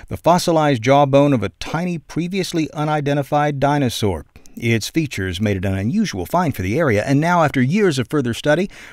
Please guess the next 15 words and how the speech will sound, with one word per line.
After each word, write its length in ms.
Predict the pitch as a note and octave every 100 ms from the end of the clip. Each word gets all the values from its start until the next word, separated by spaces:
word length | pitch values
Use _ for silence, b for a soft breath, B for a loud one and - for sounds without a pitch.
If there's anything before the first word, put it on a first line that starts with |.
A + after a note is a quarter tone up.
| B
researchers 520 | A2 A2+ A2+ G#2 G#2
have 140 | G2 F2
published 400 | D3 C#3 G#2+ -
their 100 | G2
findings 560 | - G2+ G2 G2+ A#2+
on 80 | G#2
the 60 | G2
new 140 | A2+
species 580 | A#2+ D#3 D#3 - F#3 D#3+
in 60 | C3+
the 80 |
Journal 420 | A2+ G#2+ D#3+ F3+ E3+
of 80 |
Vertebrate 640 | A#2 C#3 D#3+ C#3+ D#3+ D#3 -
Paleontology. 920 | D#3 E3 E3+ D#3 E3+ F#3+ F#3 A#2 -